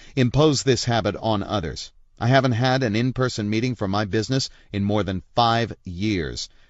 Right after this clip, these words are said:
and have had fewer than a dozen conference calls, all lasting less than thirty minutes. Four. Speaking of thirty minutes, if you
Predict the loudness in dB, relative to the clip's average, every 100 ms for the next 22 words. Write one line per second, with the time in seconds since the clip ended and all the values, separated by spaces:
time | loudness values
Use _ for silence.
0 | -4 -2 0 0 -2 0 2 2 0 -2
1 | -4 0 0 2 -2 -4 -2 -2 -2 -8
2 | -6 -4 -4 -6 -12 -10 2 4 4 2
3 | 0 -2 -2 0 0 0 -2 -2 2 2
4 | 2 0 -2 -6 -10 -10 _ _ _ _
5 | _ _ _ _ _ _ _ 4 6 6
6 | 2 -12 _ _ _ _ _ _ _ -4
7 | 0 2 2 0 2 2 2 0 -2 -2
8 | -4 0 0